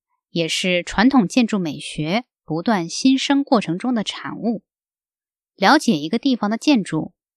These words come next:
其实也是在了解那里的人。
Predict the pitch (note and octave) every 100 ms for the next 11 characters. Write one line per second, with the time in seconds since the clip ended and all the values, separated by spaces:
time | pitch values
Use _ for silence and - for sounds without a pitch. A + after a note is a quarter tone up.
0 | _ - - F3+ - D#3+ E3+ - _ _
1 | _ E3+ - G#3 G#3 D#3 F3+ - D#3 -
2 | _ _ C4 G#3+ D3 C#3+ C#3 C#3+ F3